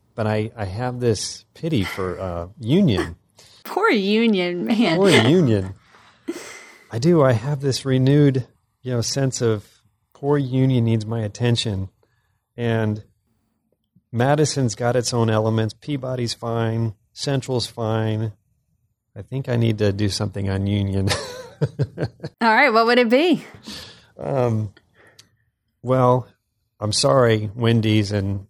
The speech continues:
Speaker 1: McDonald's and, and all that, but you're going away. I'm sorry, all the bank drive-thrus. I'm sorry, uh, about the Panera drive-thru, but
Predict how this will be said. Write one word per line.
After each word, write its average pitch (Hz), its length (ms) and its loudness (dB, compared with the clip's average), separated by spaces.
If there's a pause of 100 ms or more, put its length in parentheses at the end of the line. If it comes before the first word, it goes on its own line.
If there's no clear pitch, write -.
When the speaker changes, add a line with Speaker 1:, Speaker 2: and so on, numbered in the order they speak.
Speaker 1:
McDonald's 98 800 -2
and, 101 260 -6
and 104 140 -2
all 101 160 4
that, 98 300 2
but 104 120 -14
you're 113 180 0
going 113 340 4
away. 95 420 0 (180)
I'm 110 140 2
sorry, 131 440 4
all 110 140 4
the 107 100 -2
bank 107 340 0
drive-thrus. 101 720 2
I'm 107 140 0
sorry, 113 460 4
uh, 104 600 2
about 104 280 0
the 107 180 2
Panera 110 480 4
drive-thru, 101 640 2
but 98 200 -2